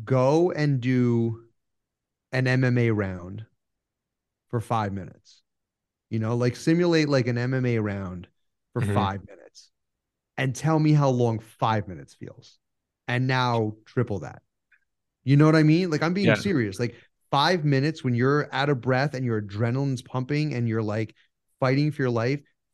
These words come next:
Speaker 1: five minutes is a frigging eternity. And now triple it. You know,
Speaker 2: Right.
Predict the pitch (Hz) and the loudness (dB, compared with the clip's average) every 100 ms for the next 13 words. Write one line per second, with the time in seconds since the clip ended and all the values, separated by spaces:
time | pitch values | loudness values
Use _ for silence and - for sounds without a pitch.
0 | _ 123 143 143 147 147 - 123 107 - | _ 0 0 0 -2 -4 -4 -8 -8 -10
1 | _ _ 139 139 123 113 101 - - 120 | _ _ -4 -2 -2 -2 -4 -10 -8 -6
2 | 98 - - _ _ _ _ _ _ _ | -6 -10 -20 _ _ _ _ _ _ _
3 | 123 123 135 135 127 120 110 - - - | -4 0 0 2 0 -2 -4 -12 -12 -10
4 | 110 - - _ _ _ _ _ _ _ | -10 -12 -18 _ _ _ _ _ _ _
5 | _ _ _ 107 98 95 117 98 | _ _ _ -10 -10 -6 -4 -4